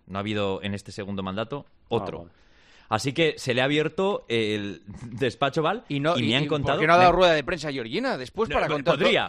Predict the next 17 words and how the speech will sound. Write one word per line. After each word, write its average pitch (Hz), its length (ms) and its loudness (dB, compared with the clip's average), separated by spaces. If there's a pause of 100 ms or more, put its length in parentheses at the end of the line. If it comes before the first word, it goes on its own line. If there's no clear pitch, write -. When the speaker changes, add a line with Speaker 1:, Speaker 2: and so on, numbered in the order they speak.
Speaker 1:
podría, 151 240 2
Speaker 3:
Claro, 180 140 4
Speaker 1:
porque 151 200 0
Speaker 3:
joder. 220 60 2
Speaker 1:
me 190 60 4
han 214 80 2
contado 214 560 0
que 165 260 0
la 147 220 0
sintonía 175 800 0
entre 185 360 0
ella 123 240 0
y 120 80 -2
Trump 220 380 -2 (180)
ha 143 100 0
sido 247 460 0 (140)
excelente. 131 720 -2